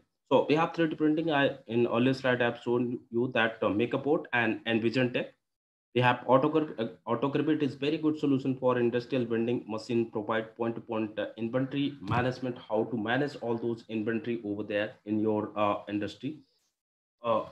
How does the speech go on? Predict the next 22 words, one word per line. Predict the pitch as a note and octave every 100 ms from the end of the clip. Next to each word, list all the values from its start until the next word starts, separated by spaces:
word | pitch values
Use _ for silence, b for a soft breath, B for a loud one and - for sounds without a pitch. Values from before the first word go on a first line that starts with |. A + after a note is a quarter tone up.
| - -
or | A#2+ A#2
in | A#2 G#2+
your | G#2 G#2+ -
organization. | G#2+ G#2 G#2+ G#2+ A2 C3 - - _ _ -
So | G#2 - -
that | C#3 D#3+
is |
very | - C3+
good | B2 A#2
solution | - A2 A2 A2+ G#2
we | G#2+
are | F#2
having. | F#2+ G2 C3+ _ _ _ _ -
And | A#2+ B2+ B2+ - -
Industry | B2+ D#3 D#3 F#3
four | E3+ E3
point | E3 E3+ D#3+ -
oh | C#3+ D#3+
or | D3 C#3+ C3+
soft | D3 C3 -
floor | D#3 D3+ D3+
manufacturing | A#2+ A#2+ B2+ B2 - C3+